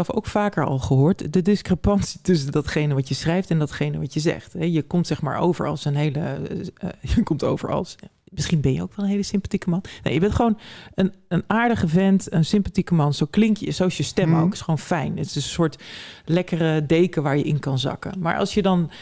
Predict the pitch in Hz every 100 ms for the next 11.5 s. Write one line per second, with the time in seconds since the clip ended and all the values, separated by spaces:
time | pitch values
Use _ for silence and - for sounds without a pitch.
0 | - - - - 165 156 156 190 254 190
1 | - - - - 147 170 185 - 160 -
2 | 175 - 143 - 226 202 170 160 - 156
3 | 135 135 135 139 151 139 - 151 - 151
4 | 143 170 170 - 190 185 156 160 156 -
5 | 170 202 202 220 240 - 202 214 202 196
6 | 196 185 - 277 285 185 170 185 - 208
7 | - - - 180 247 254 185 170 180 240
8 | 202 - 180 170 160 - - 156 135 101
9 | 104 285 247 139 160 143 - - 208 190
10 | - - - - - - - - - 190
11 | 185 180 175 175